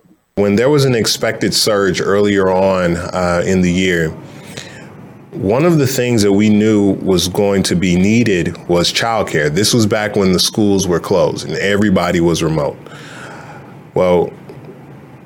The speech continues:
our frontline workers in the healthcare industry, in the healthcare sectors,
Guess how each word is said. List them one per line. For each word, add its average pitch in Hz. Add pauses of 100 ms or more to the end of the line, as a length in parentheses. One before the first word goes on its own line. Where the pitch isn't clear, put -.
(140)
our 90
frontline 127
workers 113
in 80
the 85
healthcare 95
industry, 80
in 73
the 78
healthcare 123
sectors, 147